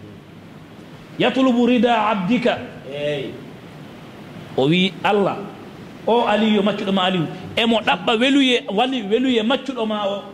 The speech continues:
Speaker 2: Eyi.
Speaker 1: Ha haɗi o juulani waktu o. Ruttan mo nange nge, nge rutto ha ɗo waktu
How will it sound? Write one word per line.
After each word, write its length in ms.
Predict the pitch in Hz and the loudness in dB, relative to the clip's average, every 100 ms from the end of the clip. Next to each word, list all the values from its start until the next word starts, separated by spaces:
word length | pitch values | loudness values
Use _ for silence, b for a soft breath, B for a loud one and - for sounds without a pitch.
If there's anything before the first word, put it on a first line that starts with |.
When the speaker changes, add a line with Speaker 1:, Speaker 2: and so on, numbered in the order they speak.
| 135 | -10
Speaker 2:
Eyi. 240 | 151 156 151 - - | -8 -8 -8 -14 -2
Speaker 1:
Ha 320 | 269 294 269 | 0 2 2
haɗi 300 | 214 269 269 233 | 0 -2 -2 0
o 60 | 202 | 2
juulani 440 | 240 269 254 240 | 4 6 4 4
waktu 260 | 240 233 226 | 2 0 2
o. 200 | 226 214 - - - B B | 2 0 -8 -20 -20 B B
Ruttan 420 | 147 214 285 285 247 | 4 4 4 2 4
mo 160 | 233 220 | 4 4
nange 460 | 220 226 233 226 | 4 2 2 2
nge, 180 | 220 240 | 2 2
nge 120 | 208 202 | 2 2
rutto 380 | 240 - 240 208 | 0 2 2 2
ha 280 | 196 220 220 | 2 0 0
ɗo 80 | 202 | -4
waktu 260 | 220 208 | -6 -6